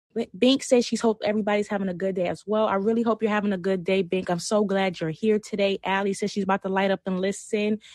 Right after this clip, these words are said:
You know, spark that, you know. This is the best time right now to light up and just listen to Splash because y'all gonna learn so much from me. I'm doing this every Wednesday and Saturday. I have a podcast.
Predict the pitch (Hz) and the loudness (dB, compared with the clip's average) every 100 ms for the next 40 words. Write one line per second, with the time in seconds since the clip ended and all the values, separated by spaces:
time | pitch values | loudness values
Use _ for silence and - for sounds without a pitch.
0 | _ 233 233 233 - - 247 294 - 285 | _ 0 2 0 -2 -4 -2 -2 -2 -4
1 | 269 208 156 - _ 226 254 254 277 277 | -2 -2 -4 -8 _ -6 -4 -4 -2 -2
2 | 294 302 _ _ _ _ _ _ _ _ | -4 -8 _ _ _ _ _ _ _ _
3 | - 240 233 202 208 214 - 214 202 185 | -2 -2 0 0 0 0 -2 0 0 0
4 | 190 175 170 170 165 156 156 - 160 160 | 0 -2 -2 -2 -2 -2 -2 -4 -4 -4
5 | 170 180 - - - - - 170 160 156 | -2 -4 -4 -14 -14 -14 -8 -4 -2 -4
6 | 151 - 165 196 185 160 - - 185 226 | -6 -8 -6 -2 -2 -4 -10 -4 0 2
7 | 247 247 233 226 220 - 208 220 214 208 | 2 2 2 0 -2 -2 -4 0 0 0
8 | 214 247 - - - - - _ - 214 | 0 -2 -6 -18 -20 -20 -20 _ 0 2
9 | 226 226 226 226 226 - _ _ _ _ | 4 4 4 4 2 -4 _ _ _ _
10 | _ _ 208 233 196 240 233 226 - 214 | _ _ 2 4 4 6 6 2 0 -2
11 | 214 214 220 220 196 208 - 208 208 - | 0 2 2 0 0 -2 -2 -2 -2 -4
12 | - 202 208 208 202 202 196 - 202 202 | -4 -2 -2 -2 -2 -2 -2 -2 -2 -2
13 | 220 196 160 - 214 208 214 208 220 208 | -2 -4 -6 -2 0 2 0 0 0 2
14 | 202 202 208 - | 2 2 -2 -6